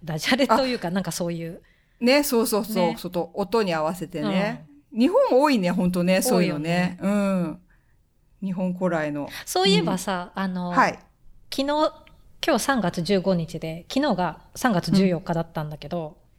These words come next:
Speaker 2: うん。うん。
Speaker 1: あの、こっちだとさ、
Speaker 2: うん。
Speaker 1: 三月十四日って、
Speaker 2: うん。
Speaker 1: パイの日？
Speaker 2: ん？
Speaker 1: パイ。
Speaker 2: 何？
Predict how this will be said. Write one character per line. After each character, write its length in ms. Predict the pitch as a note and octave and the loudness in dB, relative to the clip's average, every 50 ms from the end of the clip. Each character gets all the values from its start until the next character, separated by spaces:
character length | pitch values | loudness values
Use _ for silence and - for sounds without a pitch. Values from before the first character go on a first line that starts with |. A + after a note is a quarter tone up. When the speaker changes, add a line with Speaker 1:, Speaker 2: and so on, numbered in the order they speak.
| _ _ - | _ _ -2
Speaker 2:
う 40 | A#3+ | 0
ん。 60 | B3 | 2
う 40 | A#3+ | 2
ん。 260 | A3 F3+ D#3+ F3 - - | 2 0 -2 -4 -8 -6
Speaker 1:
あ 80 | G#3 | -4
の、 140 | F#3+ F#3 F#3 | -4 -4 -4
こ 120 | - - A3 | -4 -4 -4
っ 20 | - | -2
ち 140 | - F#4+ | 0 2
だ 100 | F#4 C4 | 2 2
と 140 | F#3 - D#3 | 0 0 -6
さ、 320 | - - E3+ D#3 D3+ D3+ - _ _ _ _ _ - | -10 -10 -10 -10 -10 -12 -16 _ _ _ _ _ -2
Speaker 2:
う 60 | - A3+ | 2 4
ん。 20 | |
Speaker 1:
三 160 | A3+ G#3+ E3 | 4 4 2
月 240 | F3+ G3 F3+ - F3+ | 0 -2 -2 -4 -4
十 220 | D3 E3 F#3+ F3 | -2 -2 -2 -2
四 120 | E3 D#3 D#3 | -4 -6 -10
日 180 | _ - - D#3 | _ -14 -14 -14
っ 40 | - | -14
て、 520 | _ - - F3 D#3+ D3+ D3 - _ _ _ _ _ _ - | _ -4 -4 -4 -4 -4 -8 -12 _ _ _ _ _ _ -4
Speaker 2:
う 60 | G#3 | -2
ん。 220 | G#3+ G#3 F#3+ F3+ E3+ | 0 0 0 0 -2
Speaker 1:
パ 160 | F3+ - D#4+ | -2 -2 0
イ 100 | D#4+ G#3 | 0 -2
の 100 | E3 E3 | -6 -8
日？ 320 | C#3+ - - D#3 D#3+ G#3 - _ _ _ _ _ _ _ _ _ _ _ - A#3+ | -12 -14 -14 -16 -16 -16 -18 _ _ _ _ _ _ _ _ _ _ _ 2 2
Speaker 2:
ん？ 60 | D4+ G#4 - - _ _ _ _ | 2 2 0 -12 _ _ _ _
Speaker 1:
パ 140 | - - G3+ | -6 -6 -4
イ。 140 | C#4 G3+ - - | -4 -6 -4 0
Speaker 2:
何？ 280 | G#3+ C#4 C4+ - - | 2 4 4 2 0